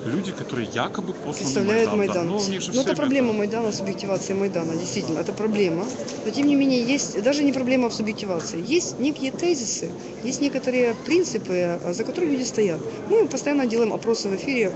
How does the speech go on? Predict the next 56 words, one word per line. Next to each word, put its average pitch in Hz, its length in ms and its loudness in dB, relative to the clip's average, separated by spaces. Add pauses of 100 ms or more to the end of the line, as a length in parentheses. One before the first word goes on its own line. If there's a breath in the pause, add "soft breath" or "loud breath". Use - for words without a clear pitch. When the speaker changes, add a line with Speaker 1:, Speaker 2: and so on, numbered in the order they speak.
Speaker 2:
что 226 160 -6
для 220 100 0
вас 202 120 0
победа. 165 340 -2 (640 loud breath)
И 269 40 -2 (100)
это 392 120 4
очень 381 220 0
чётко, - 360 0
чётко - 240 0
и - 20 2
понятно, 208 380 2
когда 226 260 0
Майдан 247 220 2
скажет: 208 180 0
"Да, 202 120 4
окей, 190 300 2
это 175 140 0
победа", 247 360 0
или 196 200 2
когда 220 160 2
он 226 60 0
скажет: 220 240 -2
"Нет, 185 160 0
ребята, 175 260 0
извините, 240 400 2
вы 202 100 0
снова 208 260 0
договорились 196 380 2
за 190 60 -2
нашими 185 280 -2
спинами, 226 460 -2
и 185 60 0
мы 190 100 0
готовы 202 300 0
от-, 185 160 -4 (120)
сделать 196 280 0
вам 190 140 0
ответку", 170 380 -4 (360 loud breath)
как - 100 -4
вчера 208 220 0
это 202 120 -2
было 196 220 0
сделано. 170 380 0
Speaker 1:
Да, 185 160 -4
ну 156 80 -2
вот 127 100 -2
сейчас 127 160 -4
только 131 160 -6
что 127 80 -6
президент 123 480 -4
же 202 80 -4
ж - 100 -4
выступил 139 460 -4
тоже 120 160 -6
с - 80 -8
обращением, 113 460 -4